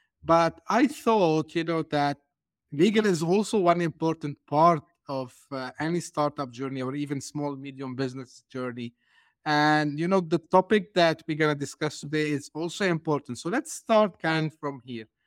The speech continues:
Let's put kind of a overview or definition of intellectual property and why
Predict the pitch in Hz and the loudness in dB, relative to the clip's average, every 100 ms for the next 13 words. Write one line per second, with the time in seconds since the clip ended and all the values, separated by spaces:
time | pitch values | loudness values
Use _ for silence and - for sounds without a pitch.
0 | _ _ - 185 254 - - - _ - | _ _ -2 0 0 -2 -14 -16 _ -20
1 | 165 190 190 190 - 175 170 160 151 - | -2 4 4 2 2 4 4 0 -2 0
2 | 151 151 147 139 135 135 _ _ _ - | 2 2 0 -2 -6 -10 _ _ _ 0
3 | 233 233 226 170 165 156 147 147 175 180 | 2 4 2 2 2 2 2 -2 -6 -6
4 | 180 - 165 151 147 143 - _ _ _ | -8 -4 -4 -2 -4 -4 -10 _ _ _
5 | - 220 247 220 214 233 220 - 202 196 | -4 0 2 2 0 -2 -2 2 2 2
6 | 202 240 240 - 170 160 156 156 170 185 | -6 -2 -4 -2 -2 -2 -6 0 6 6
7 | 190 | 6